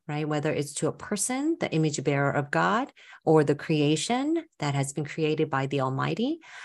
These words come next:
has been violated and exploited in a certain way, that injustice happen. So when we seek justice, um, for me personally, at least, is the, my ultimate goal is the restoration of beauty.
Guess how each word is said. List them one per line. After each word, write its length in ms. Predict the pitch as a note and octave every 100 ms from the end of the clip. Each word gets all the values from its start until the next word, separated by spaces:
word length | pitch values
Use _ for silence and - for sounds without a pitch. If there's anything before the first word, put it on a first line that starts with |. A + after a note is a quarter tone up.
| - - -
has 240 | F3 E3
been 180 | F#3 F3+
violated 600 | F3 G#3 D3+ F#2+ B2 D3
and 100 | D#3+
exploited 560 | D#3+ - G3 G3 D3+
in 120 | C#3+ C3+
a 40 |
certain 400 | C#3 D3 C#3 C3+
way, 400 | D3 A#2+ - F3 - _ _ - _
that 260 | D#3+ E3+ E3
injustice 540 | F#3 E3 F#3 F#3+ F3+
happen. 640 | - C#3 C#3 - - G#3 G#3+ - -
So 400 | - - F#3 F3
when 200 | E3 E3+ F#3
we 80 |
seek 360 | G3 - A3+ A#3+
justice, 840 | - F3 A3+ - G#2+ G#2 - - - _ _ _ -
um, 560 | D#3 D3+ D3 D3 - _ _ _ _
for 80 | -
me 240 | F#3+ G#3+
personally, 680 | A#3 - F#3+ - F#3 D3+ C#3+
at 100 | C3+
least, 420 | - E3+ D#3+ E3 -
is 280 | - D#3 D#3
the, 140 | D#3
my 220 | D#3 D#3+
ultimate 460 | D#3 E3 E3 E3+ C#3+
goal 300 | D#3+ F#3 A3+
is 200 | D#3+ -
the 100 | D3
restoration 720 | C#3+ C#3+ - C3+ C#3 - C#3+
of 180 | B2+ -
beauty. 520 | C3 A2 - - C#3+